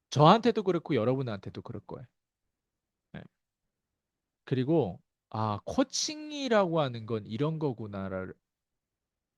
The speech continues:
느끼게 될 거예요. 코칭이라는 건 이런 거구나.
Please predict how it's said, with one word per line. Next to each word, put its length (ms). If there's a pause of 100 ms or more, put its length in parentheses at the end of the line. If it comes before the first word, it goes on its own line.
(120)
느끼게 320
될 160
거예요. 240 (1160)
코칭이라는 640
건 180
이런 200
거구나. 400